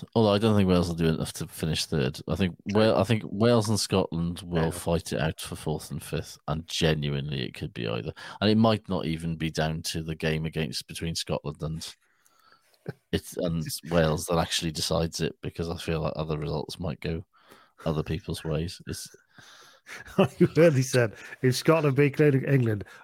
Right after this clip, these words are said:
Speaker 2: I reckon they'll be so busy partying they'll forget to turn up to Wales again."
Speaker 1: I mean,
Speaker 2: <laughs> that's a, that
Speaker 1: it
Speaker 2: lit-,
Speaker 1: has
Speaker 2: that
Speaker 1: happened.
Speaker 2: little again at
Speaker 1: It
Speaker 2: the
Speaker 1: has
Speaker 2: end,
Speaker 1: happened.
Speaker 2: Harley, is a beautiful,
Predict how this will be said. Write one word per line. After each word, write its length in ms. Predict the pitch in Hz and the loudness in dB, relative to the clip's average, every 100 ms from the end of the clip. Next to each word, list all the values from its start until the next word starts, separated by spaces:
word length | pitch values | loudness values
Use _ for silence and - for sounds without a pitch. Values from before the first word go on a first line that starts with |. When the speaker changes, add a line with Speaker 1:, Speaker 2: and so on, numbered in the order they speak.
| - | 2
Speaker 2:
I 60 | |
reckon 280 | 123 131 135 | 4 4 6
they'll 120 | 131 | 6
be 100 | 123 | 6
so 240 | 123 135 135 | 4 4 6
busy 260 | 127 127 | 6 4
partying 400 | 127 131 127 127 110 | 2 4 4 2 0
they'll 120 | 110 | 0
forget 300 | 120 120 117 | 0 -4 -4
to 80 | 110 | -2
turn 240 | 127 117 | 0 2
up 80 | 107 | 0
to 120 | 127 | 0
Wales 500 | 120 120 113 101 - _ _ _ _ _ - | 2 4 2 -2 -6 _ _ _ _ _ -2
again." 580 | 120 110 117 110 101 95 - - _ _ _ - - | 0 4 4 2 0 -6 -12 -20 _ _ _ -18 -10
Speaker 1:
I 40 | 87 | -2
mean, 340 | 87 82 80 - | -2 -2 -6 -14
Speaker 2:
<laughs> 160 | - - | -14 -2
that's 240 | 196 - | -2 2
a, 120 | 160 135 - - 151 | 2 2 -6 -4 2
that 160 | 185 | 2
Speaker 1:
it 60 | 175 | 4
Speaker 2:
lit-, 60 | 170 | 4
Speaker 1:
has 80 | |
Speaker 2:
that 160 | 98 104 | 4 4
Speaker 1:
happened. 200 | 185 185 | 2 4
Speaker 2:
little 260 | 185 196 196 | 4 4 4
again 340 | 165 185 180 | 4 6 6
at 80 | 151 | 6
Speaker 1:
It 40 | |
Speaker 2:
the 60 | 139 | 6
Speaker 1:
has 80 | 143 | 6
Speaker 2:
end, 100 | 135 | 6
Speaker 1:
happened. 320 | 123 113 - 120 | 4 2 -2 0
Speaker 2:
Harley, 440 | 117 110 110 113 | 0 0 -4 -2
is 160 | 123 123 | 0 2
a 100 | 113 | 2
beautiful, 800 | 127 143 135 123 - 120 113 | 4 4 4 -2 -2 -2 -2